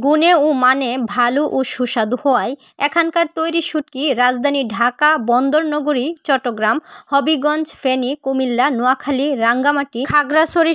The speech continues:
সহ বেশ কয়েকটি জেলায় সরবরাহ করা হয়। এছাড়াও লালপুরের শুটকি মধ্যপ্রাচ্য, ইউরোপে, আমেরিকায় রপ্তানি করা হয়। শুটকি উৎপাদনকারীরা জানান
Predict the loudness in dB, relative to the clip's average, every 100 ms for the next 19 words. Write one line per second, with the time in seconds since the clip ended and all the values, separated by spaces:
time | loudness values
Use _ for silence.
0 | 2 2 4 4 0 0 0 0 0 -2
1 | -2 2 2 2 0 0 0 2 2 2
2 | 0 2 0 0 -2 -4 -6 -16 _ -4
3 | 0 2 2 2 2 0 0 -2 -2 -2
4 | -2 -4 -2 -2 0 0 -2 -2 -4 -2
5 | 0 0 0 -2 -2 -2 0 0 0 -2
6 | -4 -4 -2 -4 -4 -6 -4 -2 -2 -2
7 | -4 -8 -10 -20 _ -6 -4 -4 -4 -4
8 | -4 -4 -2 0 0 0 -2 0 0 0
9 | -2 0 -4